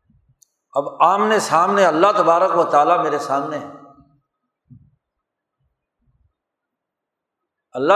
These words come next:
تبارک و تعالیٰ نے فرمایا، "یا محمد۔" میں نے کہا، "لبیک یا ربی، حاضر ہوں میں۔" فرمائیے۔ تین دفعہ اللہ تبارک و تعالیٰ نے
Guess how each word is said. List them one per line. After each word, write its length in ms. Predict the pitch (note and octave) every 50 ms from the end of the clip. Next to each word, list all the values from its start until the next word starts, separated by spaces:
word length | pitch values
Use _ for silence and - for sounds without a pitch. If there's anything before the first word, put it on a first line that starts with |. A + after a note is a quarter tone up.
| G#3
تبارک 420 | A#3 G#3 G3+ G3 G3+ G#3+ G3+ G3 G3
و 60 | F#3
تعالیٰ 360 | D3+ E3 E3+ F3 F3+ G3 G3+
نے 140 | F#3 E3 C3+ - - - - - - - - - - - _ _ _ _ _ _ _ _ _ _ _ _
فرمایا، 360 | - A#2 A#2 B2 C#3 D#3+ F3 F3+
"یا 220 | E3+ E3 F3+ F#3+
محمد۔" 520 | G3 G3 F#3+ E3+ F3 G3+ G3+ G#3 A3 A3+ A3+ A3+ A3+ A3+ A3+ A3+ A3+ A3+ A3+ A3+ A3+ A3+ A3+ - - - F4 E4+ _ _ _ _ _ _ _ _ _ _ _ _ _ _ _
میں 140 | G#2 A2+ C3
نے 120 | D3 D#3+
کہا، 120 | D#3+ E3 E3
"لبیک 540 | D3+ D3 D3+ D3+ - D3 D#3 F3 F#3 F3 D#3+
یا 200 | D3+ C#3+ C#3+ D3+
ربی، 280 | D#3 D3+ - - F3+ - - - - - - - - - - _ _ _ _ _ _ _ _ _ _ _ _ _ _ _ _ _ -
حاضر 300 | A#2+ B2+ C#3 D#3 G3 G3+
ہوں 120 | F#3+ F3
میں۔" 160 | F3 D3+ C#3 C3+ - - - - - - - - -
فرمائیے۔ 480 | - B2 B2+ C#3 D#3 E3 E3+ F#3 F#3 - - - - - - - - _ _ _ _ _ _ _ _ _ _ _ _ _ _ _ _ _ _ _ _ _ _ _ _ _ _ _ _
تین 340 | - A3+ A#3+ B3+ C4 B3+ A3+
دفعہ 600 | G#3 F#3+ E3 F3 F3+ E3+ D#3 C3+ - - - - - -
اللہ 220 | C#3+ D3+ D#3 E3+ F#3 F3+ F3
تبارک 420 | D#3 D3 D#3 D#3 E3 F3+ F3 F3
و 80 | D#3+ D3+
تعالیٰ 380 | - D3 C#3 C#3+ D3+ E3 E3
نے 200 | D#3 D3 C3 C3